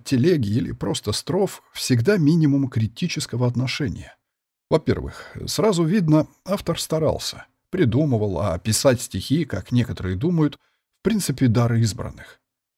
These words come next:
Во-вторых, опять же, все рифмованные тезисы и выводы кажутся неслучайными и правильными. И в-третьих, трудно что-то возразить, когда ничего не понятно,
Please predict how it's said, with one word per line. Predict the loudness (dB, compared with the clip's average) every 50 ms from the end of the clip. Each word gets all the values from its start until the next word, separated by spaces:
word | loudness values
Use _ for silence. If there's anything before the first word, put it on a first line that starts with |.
| _ _
Во-вторых, | 0 0 0 2 2 2 2 4 2 0 0 -4 -12 _ -4
опять | -4 -2 0 0 0 0
же, | -2 -4 -8 -8 -10 _ _ _
все | -8 -6 -6 -4 -2 0 2 4 4
рифмованные | 4 2 0 0 2 2 2 2 2 0 -2 -2 -4
тезисы | -2 0 0 2 2 0 -2 0 0 0 0
и | 2 0 -2
выводы | 0 0 0 0 2 2 0 0 0 -2
кажутся | 0 0 0 2 0 -2 -4 -4 -2 0
неслучайными | 0 0 0 -2 -4 -4 -4 -4 -2 -2 0 0 0 0 -2 -4 -8 -10
и | -10 -6 -6 -6
правильными. | -4 -2 -2 0 0 0 -2 -6 -10 -12 -14 -16 -18 -20 -20 _ _ _ _ _ _ _ _ _ _ -4
И | 0 0 0
в-третьих, | 0 0 0 2 2 2 0 -2 -6 -10 -12 -16 _ _ _ _ _ _
трудно | 0 2 4 4 4 2 0
что-то | -2 -2 -2 -2 -2 -2 -2
возразить, | -4 -4 -2 -2 -2 -2 0 0 -2 -2 -4
когда | -4 -6 -6 -4 -4 -4 -4 -4 -4
ничего | -4 -4 -2 -2 0 0 0 0 0 0 2 2 2
не | 0 0
понятно, | -2 -4 -4 -4 -2 0 0 0 0 0 0 0 0